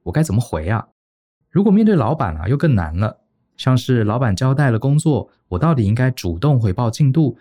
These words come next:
还是等他来问我再说，免得打扰到他？还有跟老板去开会啊，什么时候该说话，什么时候又该安静呢？还有这个会议记录要怎么写才不会被老板念？说真的啊，这些职场上的眉眉角角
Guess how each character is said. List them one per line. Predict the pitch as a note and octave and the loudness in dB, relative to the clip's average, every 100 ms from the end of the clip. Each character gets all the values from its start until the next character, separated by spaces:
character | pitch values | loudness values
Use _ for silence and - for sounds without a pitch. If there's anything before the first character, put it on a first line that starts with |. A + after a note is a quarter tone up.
| _ | _
还 | - G2 | -8 -4
是 | A#2 | -4
等 | C3 D#2+ | -4 -6
他 | E2+ C3 | -4 -2
来 | C3 | 0
问 | A#2+ G3+ | 2 2
我 | A3 F2 | 2 -2
再 | - | -4
说， | F2+ - F#2+ G2 | -6 -4 -4 -4
免 | F#2 D#2+ | -6 -8
得 | |
打 | E2 E2 | -8 -4
扰 | D3 F2+ | -2 -2
到 | F2+ | -4
他？ | - G#2+ G2 A2+ _ _ _ _ _ | -6 -6 -6 -10 _ _ _ _ _
还 | D3 | 0
有 | E3+ | 2
跟 | A#2 E3+ | 2 2
老 | B2+ | 2
板 | B2+ | 0
去 | F2+ C3+ | -4 -4
开 | - E3 | -2 0
会 | E3 F#3+ | 2 0
啊， | F2+ - _ _ _ | -2 -8 _ _ _
什 | - - | -8 0
么 | E3+ | 2
时 | |
候 | G#3 | 2
该 | F#3 F#3+ | 2 2
说 | F#3 | 0
话， | F#3+ G3 A2+ - | 0 0 -2 -8
什 | - - | -12 -6
么 | F2 | -4
时 | C3+ | -2
候 | D3 | 0
又 | |
该 | C#3 | 0
安 | C#3+ D3+ D#3+ | 0 2 2
静 | F#3 C3 | 4 2
呢？ | F#2 G2+ - _ _ _ | 0 -2 -10 _ _ _
还 | - | 0
有 | B2 | 0
这 | A#2+ | 0
个 | C3 | -2
会 | - F#3+ | 0 2
议 | D#3 | 2
记 | - | 0
录 | E3+ F#3+ B2+ | 0 2 2
要 | G2+ | 0
怎 | G2+ D#2+ | -4 -8
么 | |
写 | E2+ - E2 | -10 -10 -12
才 | - G2+ | -10 -10
不 | - | -6
会 | G2+ G2+ | -4 -4
被 | G2 | -4
老 | E2+ E2 | -6 -6
板 | F2+ E2 | -10 -4
念？ | G#2 G#2 - _ _ _ _ _ - | -4 -4 -8 _ _ _ _ _ -8
说 | - | -2
真 | D3 D#3+ | 2 2
的 | D#3 | 2
啊， | F2+ F2 - | 0 -6 -6
这 | D3+ | 0
些 | D#3+ | 0
职 | D#3+ - | 0 -4
场 | C3+ A#2 | -2 -2
上 | F2+ C3+ | 0 0
的 | G#2+ | 2
眉 | G2+ | 0
眉 | F#2+ F#2+ | -2 -4
角 | - D#3+ | -2 -2
角 | B2+ | -4